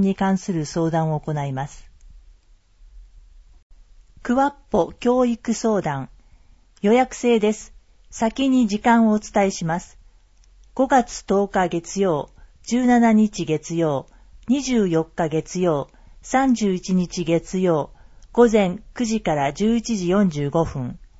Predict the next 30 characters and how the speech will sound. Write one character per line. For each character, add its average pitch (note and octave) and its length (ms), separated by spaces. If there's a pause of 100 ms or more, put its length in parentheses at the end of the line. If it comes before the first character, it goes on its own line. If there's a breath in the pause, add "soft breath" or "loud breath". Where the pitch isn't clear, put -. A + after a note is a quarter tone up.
(520)
五 C4+ 140
月 B3+ 340
十 A3+ 260
二 A3 180
日 G#3 280
水 G3+ 300
曜、 D#3+ 340 (300 soft breath)
午 B3+ 180
前 A3 240
十 A#3 240
時 F#3 140
三 G#3 300
十 A3 100
分 F3 300
か C#3+ 140
ら C#3 200 (280 soft breath)
四 A#3+ 120
時 G3 180
四 G3 260
十 D3 220
五 D#3 140
分。 B2+ 340 (920)
五 C#4 120
月 B3+ 320
二 A3 160
十 G#3 240
六 E3 260
日 F3+ 280
水 F#3+ 300
曜、 D#3 300